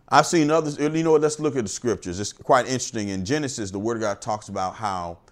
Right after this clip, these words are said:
when, uh, Sarah, Abraham's wife, passed, shortly thereafter, the Word of God says that he sent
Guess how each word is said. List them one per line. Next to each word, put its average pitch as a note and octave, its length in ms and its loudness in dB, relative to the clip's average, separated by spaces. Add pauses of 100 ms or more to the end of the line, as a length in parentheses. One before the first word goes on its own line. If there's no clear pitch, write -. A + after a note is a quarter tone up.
(240)
when, G2 420 -4
uh, E2+ 240 -4
Sarah, A#2 640 0
Abraham's A2 440 -4
wife, A#2 420 -4
passed, F2 680 -8 (180)
shortly D3+ 540 0
thereafter, B2+ 680 -2
the G2 80 -6
Word G#2+ 200 -4
of G2 60 -10
God G2 240 -8
says E2 600 -10 (460)
that A2+ 160 0
he A#2 100 -2
sent - 680 -6